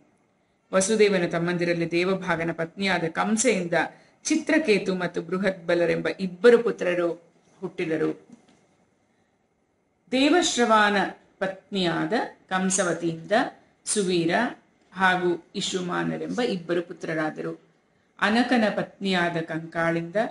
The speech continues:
ಶ್ರುತಜಿತ್, ಶತ್ರುಜಿತ್ ಮತ್ತು ಪುರುಜಿತ್ ಎಂಬರ ಇಬ್ಬರು ಪು-, ಪುತ್ರರು ಹುಟ್ಟಿದರು. ಸೃಂಜಯನು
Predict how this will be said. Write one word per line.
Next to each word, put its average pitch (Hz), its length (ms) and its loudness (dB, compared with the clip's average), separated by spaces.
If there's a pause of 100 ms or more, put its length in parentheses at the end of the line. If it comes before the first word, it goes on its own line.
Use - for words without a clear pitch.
ಶ್ರುತಜಿತ್, 180 800 -4
ಶತ್ರುಜಿತ್ 220 800 0 (400)
ಮತ್ತು 208 200 -2
ಪುರುಜಿತ್ 196 500 0
ಎಂಬರ 170 280 -2 (260)
ಇಬ್ಬರು 180 280 -2
ಪು-, 170 560 -8
ಪುತ್ರರು 175 360 -8
ಹುಟ್ಟಿದರು. 151 460 -10 (520)
ಸೃಂಜಯನು 190 920 0